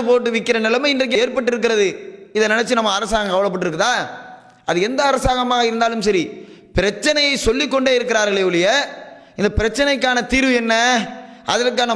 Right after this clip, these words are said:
மாற்று வழி என்ன, ஏதாவது நம்ம யோசிக்கணுமா இல்லையா? ஒரு நோய் வந்துருச்சு, அதுக்கு ஒரு டாக்டரை அணுகி கொண்டிருக்கிறோம், அந்த நோய்க்கான நிவாரணம் ஒரு இடத்துல கிடைக்கவில்லை என்று சொன்னால், ஏதாவது ஒரு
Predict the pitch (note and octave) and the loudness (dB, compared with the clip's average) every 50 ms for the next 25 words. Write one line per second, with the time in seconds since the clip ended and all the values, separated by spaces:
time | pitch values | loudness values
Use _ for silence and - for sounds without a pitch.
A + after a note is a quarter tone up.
0 | G3+ G3 G#3 B3+ B3+ G#3 C4+ C4+ C4 B3 B3 A#3+ A3+ G#3 A3 B3 C4+ C#4+ C4+ C#4 | -2 -2 -2 -2 -4 -2 0 0 2 2 2 2 2 2 2 2 0 0 0 0
1 | B3 A#3 A3+ A#3+ A#3+ - A3 F#3+ A3 A3+ A3 G#3+ G3+ G3 F3+ F3+ A3 B3+ C4+ A#3 | 0 2 2 2 0 -2 -4 -4 -2 0 0 0 0 0 0 0 0 0 0 0
2 | G3+ G3+ F#3+ G3+ A#3 C4+ C4+ B3 A3+ G#3 G3 F#3+ E3 E3 G3+ C4 C#4 - - - | 0 0 2 2 2 2 2 0 0 0 -2 -4 -2 0 0 0 -2 -4 -8 -14
3 | - - - - - - _ _ _ _ _ - D3+ G3 A#3+ C4 - C#4 C4+ B3+ | -18 -20 -20 -20 -20 -20 _ _ _ _ _ -4 -2 0 0 0 0 0 0 2
4 | G#3+ G#3+ A3+ B3 A3+ G3 B3 B3 A3 A3 A#3 A#3 F#3+ A3+ A3 G#3 G3 F#3 E3 F#3 | 2 0 0 -2 -2 0 0 0 2 0 0 -2 0 -2 0 0 -2 -2 0 0
5 | G3 A3+ B3 B3 A#3 - - - - - - - - - _ _ - F#3+ A3 A3+ | 0 0 0 -2 -4 -8 -12 -14 -16 -18 -20 -20 -20 -20 _ _ -6 -2 0 0
6 | G#3+ A3+ C4 C#4+ C#4 - B3 B3 B3 A#3+ B3 A#3+ A#3 G#3 - - - - D#3+ F#3+ | 2 2 2 2 0 0 0 2 2 2 2 2 0 -2 -4 -8 -10 -4 -2 0
7 | G#3+ B3 C4 C4+ C4 B3 B3 A#3 A#3 A3+ A3+ A3+ G#3+ - A3+ A3 - G3+ G#3 A#3 | 2 2 2 2 2 2 2 2 2 2 0 0 -2 -2 -4 -2 0 0 0 0
8 | A3 A#3 B3 A#3 A3 G#3+ G#3 G3+ F#3+ E3 F3+ F3+ A3 C4+ D4 C#4+ - - - - | 0 0 0 2 2 0 0 0 -2 -4 -2 -2 0 0 0 -2 -6 -10 -16 -20
9 | - - - - D3+ F3+ G3 A#3+ C4 C#4 C#4+ C#4+ C4+ | -20 -20 -6 -4 -2 0 2 2 2 2 2 2 2